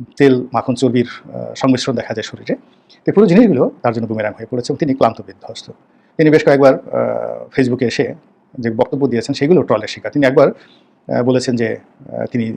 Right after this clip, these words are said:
দেশ ছেড়ে পালাবেন না, তিনি দেশেই আছেন এবং তার পালানোর গুজব বা বিদেশে চলে যাওয়ার যে গুজব, এটা সর্ব-, সম্পূর্ণ মিথ্যা। তো এগুলো নিয়ে মানুষজন ট্রল করছে, কেউ তার প্রতি সহানুভূতি দেখাচ্ছেন না। আবার অতি সম্প্রতি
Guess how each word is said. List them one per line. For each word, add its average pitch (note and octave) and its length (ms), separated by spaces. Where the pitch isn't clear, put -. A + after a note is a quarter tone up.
দেশ B2 220
ছেড়ে A2 120
পালাবেন G#2+ 300
না, C#3 220
তিনি A#2+ 140
দেশেই C3 260
আছেন B2+ 280
এবং A#2+ 160
তার B2 120
পালানোর B2 320
গুজব B2 280
বা A#2 220
বিদেশে B2+ 280
চলে G#2 160
যাওয়ার B2 160
যে C3+ 60
গুজব, B2 220
এটা A2+ 100
সর্ব-, A#2 420
সম্পূর্ণ C3 340
মিথ্যা। C#3 340
তো G#3+ 60
এগুলো G3 240
নিয়ে G#3 300
মানুষজন B2 240
ট্রল G#2 180
করছে, - 360
কেউ G3+ 300
তার B2 100
প্রতি D#3+ 160
সহানুভূতি A2 420
দেখাচ্ছেন - 380
না। G2+ 80
আবার E3+ 160
অতি F3+ 100
সম্প্রতি F#3+ 380